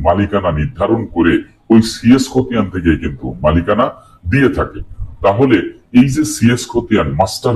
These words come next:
খতিয়ান, যেটাকে আমি সবসময় বলি এটা মাস্টার খতিয়ান, এই সিএস খতিয়ানকে বাদ দিয়ে মালিকানা হিসেব করলে হবে না, কারণ জমি যত সময় পর্যন্ত হস্তান্তরিত না হবে, তত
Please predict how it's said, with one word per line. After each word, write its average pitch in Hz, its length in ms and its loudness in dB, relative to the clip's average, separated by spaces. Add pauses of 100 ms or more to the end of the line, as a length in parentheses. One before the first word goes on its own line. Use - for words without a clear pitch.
খতিয়ান, 85 400 -2
যেটাকে 78 340 -4
আমি 98 120 -4
সবসময় - 500 -4
বলি 67 180 -4
এটা 71 220 -6
মাস্টার - 340 0
খতিয়ান, - 280 -6 (220)
এই 123 120 4
সিএস 123 380 4
খতিয়ানকে 123 440 0 (100)
বাদ - 220 4
দিয়ে 90 260 2
মালিকানা 85 380 0 (100)
হিসেব 107 280 -6
করলে 107 220 0
হবে - 240 2
না, - 80 -4 (460)
কারণ 135 240 2 (440)
জমি 110 280 2 (120)
যত - 160 2 (120)
সময় 123 280 2
পর্যন্ত 117 440 -2 (180)
হস্তান্তরিত 113 680 0 (100)
না 90 80 4
হবে, 80 280 0
তত 85 140 -2